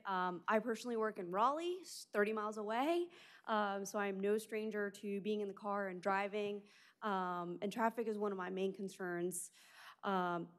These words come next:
I <laughs> probably should preface all this with, with I hate public <laughs> speaking and I'm not very good at it, so it tells you a lot that I feel so strongly to come here, uh, and,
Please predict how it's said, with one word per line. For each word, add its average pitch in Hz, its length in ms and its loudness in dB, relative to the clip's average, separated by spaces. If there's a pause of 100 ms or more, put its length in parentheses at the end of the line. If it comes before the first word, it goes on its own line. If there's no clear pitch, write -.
(720)
I 208 160 6
<laughs> 226 340 -4
probably 269 200 10
should 254 140 -2
preface 226 280 0
all 208 140 2
this 196 200 -4
with, 202 120 -2 (180)
with 190 200 0 (140)
I 190 180 2
hate 220 340 0
public 247 360 0
<laughs> - 120 -6
speaking 247 400 4
and 196 100 -2
I'm 185 140 -4
not 226 240 6
very 220 200 0
good 214 180 0
at 214 160 2
it, 208 160 -4
so 220 100 -2
it 196 100 0
tells 226 300 2
you 220 140 -2
a 202 40 0
lot 190 440 0
that 190 300 0 (340)
I 233 80 2
feel 269 220 2
so 262 180 -4
strongly 208 680 0
to 190 100 -2 (180)
come 214 180 -2
here, 196 480 -2 (380)
uh, 190 420 2
and, 196 240 -2